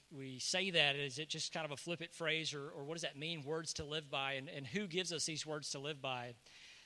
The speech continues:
Uh, most of the time, our parents give us words to live by, and, and sometimes they're right, and sometimes they're, they're really good advice. I, I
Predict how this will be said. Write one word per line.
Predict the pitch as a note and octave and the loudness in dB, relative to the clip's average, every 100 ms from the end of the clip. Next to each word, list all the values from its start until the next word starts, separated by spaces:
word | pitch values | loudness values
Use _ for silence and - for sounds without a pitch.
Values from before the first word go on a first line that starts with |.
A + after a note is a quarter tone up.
| - C3 | -12 -4
Uh, | C#3 F#3+ | -2 2
most | F#3+ A#3 | 4 4
of | C4 | 6
the | A3 | 6
time, | F3 | 6
our | |
parents | - G#3 A3+ F#3 | 6 6 6 2
give | - E3 | 0 2
us | D3 - D3 | 4 2 2
words | E3 D#3 | -2 -2
to | F3 | -2
live | D#3 D3 C3 | -2 -2 -2
by, | C#3 F3 | 0 2
and, | D#3+ C#3 - | 0 -2 -6
and | D3+ | -4
sometimes | C#4+ E4 G#3+ F3 D#3+ | -2 2 2 4 2
they're | C#3 | 2
right, | C#3 G3 | 2 2
and | G#3+ D#3+ | 0 -4
sometimes | F3 F3 E3 D3+ | -2 -2 -2 -4
they're, | D#3 | -4
they're | D3+ | -2
really | D#3+ E3+ | 0 0
good | D#3 D#3 | 0 -2
advice. | C3+ C#3+ E3+ - - - - - | 0 0 0 -2 -4 -12 -18 0
I, | D#3+ | 2
I | F#3 E3 | 4 2